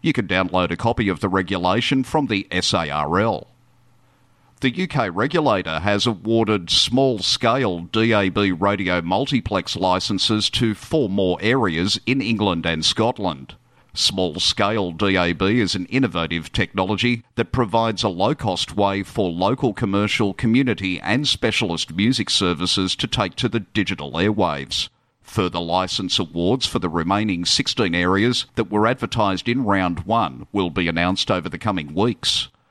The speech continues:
Round two licence areas in the northwest of England and northeast Wales will be advertised on the first of June twenty twenty-one.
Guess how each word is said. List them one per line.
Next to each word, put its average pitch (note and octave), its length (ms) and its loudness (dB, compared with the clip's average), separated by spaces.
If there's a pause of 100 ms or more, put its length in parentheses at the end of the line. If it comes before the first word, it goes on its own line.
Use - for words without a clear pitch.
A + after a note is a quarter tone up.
(140)
Round E2 340 0
two F#2 260 2
licence F#2+ 540 0
areas F#2+ 480 2
in F2+ 80 2
the E2+ 80 -4
northwest F#2+ 680 0
of F#2 120 -4
England A2 400 0
and D2+ 200 -4
northeast F#2 600 0
Wales G2 600 -2 (200)
will B2+ 120 2
be A#2 180 0
advertised A2+ 560 0
on G2+ 80 0
the F#2+ 80 -4
first C3 340 0
of E2 100 -6
June G2 440 0 (100)
twenty D#2+ 260 -4
twenty-one. D#2+ 720 -2